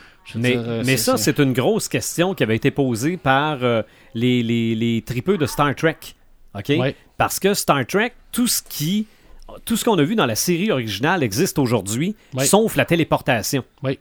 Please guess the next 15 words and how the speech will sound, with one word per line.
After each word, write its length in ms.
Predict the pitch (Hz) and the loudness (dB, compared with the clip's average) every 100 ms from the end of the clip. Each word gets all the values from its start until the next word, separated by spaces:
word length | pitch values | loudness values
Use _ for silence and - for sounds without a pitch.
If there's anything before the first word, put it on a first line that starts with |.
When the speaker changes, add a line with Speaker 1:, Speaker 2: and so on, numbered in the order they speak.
| _ 92 | _ -12
Speaker 2:
OK ? 160 | - 151 202 _ _ _ - | -2 -2 -2 _ _ _ -4
Parce 300 | 127 - - | -2 -2 -2
que 280 | 185 202 226 - _ - | 0 0 0 -8 _ -6
on 180 | 139 131 | -2 0
peut 140 | 151 | 2
pas 180 | 143 226 | 2 0
concevoir, 920 | - 165 135 143 110 117 151 180 165 - _ _ _ - | 2 0 2 2 2 2 0 0 -6 -10 _ _ _ -10
si 400 | - - 262 269 | -2 0 2 2
on 140 | 165 139 | 0 2
réussissait 800 | 165 214 - - 135 208 226 - | 2 2 0 -2 0 2 0 0
à 120 | 127 | -2
dématérialiser 880 | 113 156 165 - 151 131 135 117 139 | 2 4 2 2 0 2 0 0 -2
quelqu'un 500 | 165 131 104 147 180 196 _ _ - | 0 0 0 -2 -2 -8 _ _ -4
pour 200 | 139 127 | -2 0
le 260 | 120 131 | 2 0